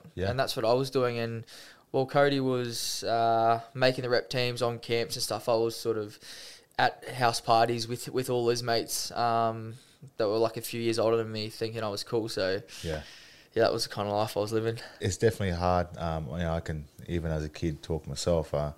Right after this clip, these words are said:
Speaker 1: you know, I had a, an older brother who was always better than me at, at any sport he tried. He was always smarter than me, and, and being compared to him, uh, was always such a tough thing. But yet, you know, you, you kinda got into the system yourself. You signed with the Roosters in twenty sixteen.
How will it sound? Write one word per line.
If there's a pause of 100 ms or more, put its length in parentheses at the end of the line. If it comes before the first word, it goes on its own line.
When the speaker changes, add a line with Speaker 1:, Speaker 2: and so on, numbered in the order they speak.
(440)
Speaker 1:
you
know,
I
had
a,
an
older
brother
who
was
always
better
than
me
at, (160)
at
any
sport
he
tried.
He
was
always
smarter
than
me,
and, (400)
and
being
compared
to
him,
uh,
was
always
such
a
tough
thing. (480)
But
yet, (300)
you
know,
you,
you
kinda
got
into
the
system
yourself. (120)
You
signed
with
the
Roosters
in
twenty
sixteen.